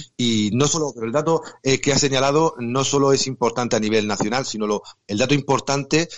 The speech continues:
que es el que va a decidir las elecciones, es cu-, en, en la columna de abajo, para nuestros oyentes lo, lo sepan, se metan en esa página que es muy accesible. Hay un dato abajo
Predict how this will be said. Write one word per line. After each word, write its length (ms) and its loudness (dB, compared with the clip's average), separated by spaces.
que 100 -2
es 100 2
el 80 -2
que 80 -2
va 80 4
a 20 2
decidir 320 2
las 140 -4
elecciones, 480 -4
es 160 0
cu-, 180 -14
en, 300 -10
en 60 -10
la 100 -6
columna 300 -4
de 60 2
abajo, 280 2
para 280 -2
nuestros 320 -8
oyentes 400 2
lo, 280 4
lo 80 0
sepan, 300 0
se 200 -2
metan 220 2
en 80 -2
esa 140 -2
página 320 -2
que 80 -4
es 60 -4
muy 120 -2
accesible. 520 -2
Hay 180 2
un 100 -2
dato 240 2
abajo 360 0